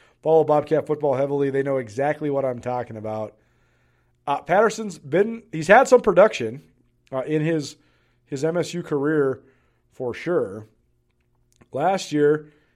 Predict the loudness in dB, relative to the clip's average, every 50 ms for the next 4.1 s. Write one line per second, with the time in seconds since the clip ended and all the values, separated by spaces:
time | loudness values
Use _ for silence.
0 | _ _ -4 -4 -2 -2 -2 -2 2 0 2 2 4 2 2 2 0 -4 -4 -2
1 | -2 -2 -2 -2 -4 -2 -2 -2 -2 -2 -4 -2 -2 -2 -2 -4 -10 -8 -8 -10
2 | -8 -6 -4 -4 -4 -4 -4 -6 -6 -6 -6 -6 -6 -4 -6 -4 -4 -4 -4 -4
3 | -6 -10 -16 -10 _ -10 -10 -6 -6 -8 -8 -8 -10 -12 -12 -12 -12 -16 -16 -18
4 | -20